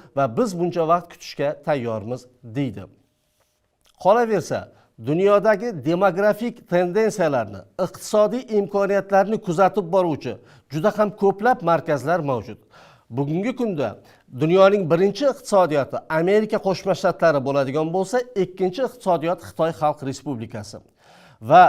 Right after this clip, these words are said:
prognozlarga ko'ra, ya'ni juda ham ko'plab prognozlarga ko'ra, ikki ming elliginchi yilga borib Xitoyning iqtisod-, ya'ni Xitoyning demografik o'sishi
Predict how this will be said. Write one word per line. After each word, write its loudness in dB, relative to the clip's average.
prognozlarga 2
ko'ra, -2
ya'ni 0
juda -2
ham -2
ko'plab 2
prognozlarga 0
ko'ra, 0
ikki -4
ming -2
elliginchi -2
yilga 0
borib 2
Xitoyning 2
iqtisod-, 2
ya'ni 2
Xitoyning 2
demografik 2
o'sishi -2